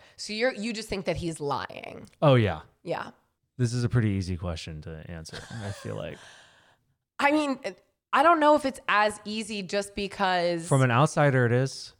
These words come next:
Speaker 2: For
Speaker 1: Yeah,
Speaker 2: her,
Speaker 1: that's
Speaker 2: I'm
Speaker 1: what
Speaker 2: sure
Speaker 1: I'm
Speaker 2: it's way
Speaker 1: saying.
Speaker 2: more complicated. You
Speaker 1: Right,
Speaker 2: love
Speaker 1: she
Speaker 2: the
Speaker 1: has,
Speaker 2: person and you
Speaker 1: she
Speaker 2: wanna make it work.
Speaker 1: also has kids with him. Like, um, but,
Speaker 2: Oh,
Speaker 1: uh, no,
Speaker 2: you
Speaker 1: and
Speaker 2: didn't
Speaker 1: not
Speaker 2: tell me that in the Cliff Note.
Speaker 1: John,
Speaker 2: I don't remember
Speaker 1: I think
Speaker 2: that in the
Speaker 1: that's in
Speaker 2: Cliff Note.
Speaker 1: there.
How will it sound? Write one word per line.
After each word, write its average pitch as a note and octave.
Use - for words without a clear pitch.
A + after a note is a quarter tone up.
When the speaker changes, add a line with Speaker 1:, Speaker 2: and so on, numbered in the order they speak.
Speaker 2:
For G#3
Speaker 1:
Yeah, D3+
Speaker 2:
her, D#3
Speaker 1:
that's F3+
Speaker 2:
I'm -
Speaker 1:
what A#3
Speaker 2:
sure F#3+
Speaker 1:
I'm -
Speaker 2:
it's -
way D#3+
Speaker 1:
saying. E3+
Speaker 2:
more E3+
complicated. D3+
You C#3
Speaker 1:
Right, D3
Speaker 2:
love F3
Speaker 1:
she -
Speaker 2:
the D4
Speaker 1:
has, D#4+
Speaker 2:
person D#3
and D3
you D3
Speaker 1:
she C#3
Speaker 2:
wanna D3+
make D3
it C#3+
work. B2+
Speaker 1:
also D#4
has C4
kids B3+
with G#3
him. C#3
Like, F3+
um, G3
but, -
Speaker 2:
Oh, -
Speaker 1:
uh, C4
no, C#4
Speaker 2:
you G3+
Speaker 1:
and A2+
Speaker 2:
didn't C#3
Speaker 1:
not -
Speaker 2:
tell C#3
me A#2+
that A2+
in G2
the F#2
Cliff -
Note. E2
Speaker 1:
John, C4+
Speaker 2:
I G2+
don't A#2+
remember G#2+
Speaker 1:
I -
think B3+
Speaker 2:
that A3
in F#3
the -
Speaker 1:
that's F#3
in E3
Speaker 2:
Cliff D#3+
Note. D#3+
Speaker 1:
there. D#3